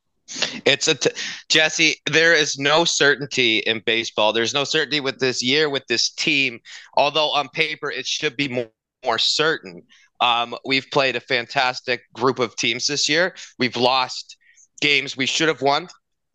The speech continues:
and we've lost games against guys that are competing with us and against us. So,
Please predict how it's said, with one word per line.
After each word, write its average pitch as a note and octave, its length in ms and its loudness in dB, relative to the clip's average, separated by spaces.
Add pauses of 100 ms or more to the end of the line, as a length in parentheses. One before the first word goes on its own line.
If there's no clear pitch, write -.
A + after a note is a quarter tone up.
and G3 80 -2
we've F3+ 160 0
lost G3 320 2
games F3 380 -4
against D#3 500 -4 (220)
guys C3 340 -2
that D#3 140 0
are C#3+ 80 0
competing C3+ 540 -2
with C3 200 -2
us C#3+ 240 -2
and B2 80 -8
against A#2+ 460 -4
us. F#3 280 -2
So, B2+ 540 0